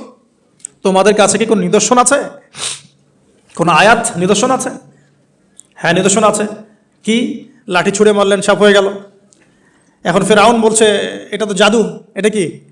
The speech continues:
আমার জাদুকররাও এটা পারে।" জাদুকরদেরকে ডেকে আনা হলো, জাদুকররাও লাঠি ছুঁড়ে মারলো, সাপ হয়ে যাচ্ছে। কিন্তু এই বড় সাপ ওদের সব সাপকে খেয়ে ফেললো। তখন মু-, তখন ফেরাউন কিন্তু ভয় পেয়ে গিয়েছিল।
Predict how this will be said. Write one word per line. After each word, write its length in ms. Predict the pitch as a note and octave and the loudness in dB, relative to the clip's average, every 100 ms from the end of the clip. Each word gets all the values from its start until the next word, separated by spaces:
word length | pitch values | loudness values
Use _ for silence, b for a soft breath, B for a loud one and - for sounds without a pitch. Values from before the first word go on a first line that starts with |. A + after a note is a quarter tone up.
| b b b b - | b b b b 0
আমার 240 | G#3 A3 | 4 4
জাদুকররাও 460 | G#3+ B3 C4 C4 B3 | 6 4 4 4 4
এটা 120 | A#3 | 2
পারে।" 240 | G#3 E3 D3 | 0 -2 -2
জাদুকরদেরকে 440 | G3 A#3 A#3 A3+ A3 | 0 2 2 0 0
ডেকে 220 | G#3 A3+ | 0 0
আনা 120 | A3 | 0
হলো, 320 | G3 G#3 - b - | -2 -6 -12 b -2
জাদুকররাও 480 | G#3+ B3+ C#4 B3+ B3 | 2 4 4 4 4
লাঠি 200 | G#3+ A3 | 4 2
ছুঁড়ে 200 | A#3 A3+ | 2 2
মারলো, 460 | G#3+ G3 G3 - - | 4 0 -4 -8 -8
সাপ 240 | F3 E3+ | -6 0
হয়ে 80 | G#3 | 2
যাচ্ছে। 280 | G3+ G3 - - _ b b b b b b _ _ | 2 0 -8 -16 _ b b b b b b _ _
কিন্তু 580 | C#4 C4 F3 - - - _ _ _ _ _ _ _ _ _ - | 0 2 0 -2 -12 -20 _ _ _ _ _ _ _ _ _ 0
এই 300 | B3 D#4 G3+ | 2 2 4
বড় 260 | G#3 C4+ | 4 6
সাপ 460 | - B3 A#3+ A#3+ - | 6 4 2 0 0
ওদের 180 | G#3+ A3 | 2 2
সব 220 | A3+ A3 | 0 -2
সাপকে 300 | G3+ F#3+ G3 | -2 -2 -4
খেয়ে 260 | G3+ G#3 G#3+ | 0 0 0
ফেললো। 320 | F3 C3+ B2+ _ _ - | -4 -6 -16 _ _ -2
তখন 180 | G3+ G3+ | -2 0
মু-, 200 | G#3 G3 | -2 0
তখন 260 | A3 A#3+ | 2 2
ফেরাউন 340 | A3 G#3 G#3+ G#3+ | 0 2 2 0
কিন্তু 160 | G3+ | -2
ভয় 160 | E3+ F3+ | 0 0
পেয়ে 140 | F#3+ | 0
গিয়েছিল। 320 | D#3 D3 C3+ | -2 -4 -6